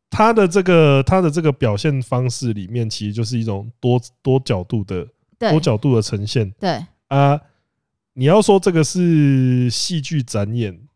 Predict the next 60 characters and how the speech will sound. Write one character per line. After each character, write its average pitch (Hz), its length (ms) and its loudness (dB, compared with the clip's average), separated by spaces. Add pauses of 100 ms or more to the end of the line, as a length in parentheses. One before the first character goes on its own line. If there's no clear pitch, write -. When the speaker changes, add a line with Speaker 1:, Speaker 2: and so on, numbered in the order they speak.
(420)
Speaker 1:
我 127 100 -10
觉 139 120 -2
得 165 60 2
可 - 120 -2
能 110 140 0
会 143 100 2
有 110 80 0
一 110 60 0
些 135 120 -2
人 110 120 -2
觉 113 100 -4
得 107 60 0
说 110 160 -2
他 123 160 -4
没 120 120 -4
有 107 100 -2
呈 98 220 -10
现 107 160 -6
出 104 220 -10
一 101 60 -10
个 98 120 -10
戏 101 280 -8
剧 95 260 -12
的 87 160 -10
元 87 260 -8
素， 90 240 -12 (280)
Speaker 2:
但 381 180 4
我 262 160 2
觉 156 160 6
得 127 80 4
他 262 100 2
跟， - 60 -2
Speaker 1:
不 254 80 -2
够 - 20 0
完 247 100 0
整。 254 100 -10 (240)
Speaker 2:
我 220 100 0
觉 233 120 2
得 294 40 4
他 320 80 2
跟 311 220 -8
演 247 220 -6
技 208 180 -8
有 110 240 -8
关。 127 240 -8
Speaker 1:
对。 107 280 -6
Speaker 2:
可 247 100 -4
是 349 80 -2
因 403 120 -2
为 415 60 0
我 285 160 2
觉 190 180 -2
得 226 60 0
他 285 100 -2
们 285 140 -4
只 180 100 -12
是， 226 300 -8 (640)
但 381 220 -6
其 285 160 -10
实， 262 80 -10